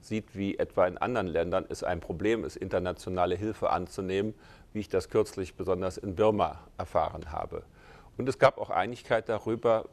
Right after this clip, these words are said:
welche Bedeutung China hat und welch rasante, ja geradezu abend-, äh, äh, atemberaubende Entwicklung das Land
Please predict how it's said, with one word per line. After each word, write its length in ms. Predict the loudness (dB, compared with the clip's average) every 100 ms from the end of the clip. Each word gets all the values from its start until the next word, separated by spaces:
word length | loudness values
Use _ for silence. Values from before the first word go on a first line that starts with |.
| -4
welche 340 | 2 2 0
Bedeutung 540 | -6 4 4 4 0 -4
China 420 | -6 -2 -2 0
hat 240 | 0 -2 -20 -20 -20 -20 2
und 320 | 2 2 -2 -8
welch 560 | -2 4 4 4 -4 -12 -6
rasante, 580 | 2 4 4 2 0 0
ja 140 | 2
geradezu 500 | 4 2 0 -6 4
abend-, 320 | 4 4 -4 -16 -20 _ -12
äh, 40 | -2
äh, 580 | 2 2 2 0 0 -2 -8 -6 -4 -4 0
atemberaubende 840 | 2 2 0 0 4 2 2 -4
Entwicklung 500 | -4 -4 -2 -2 -2
das 180 | -2 2
Land 260 | 2 2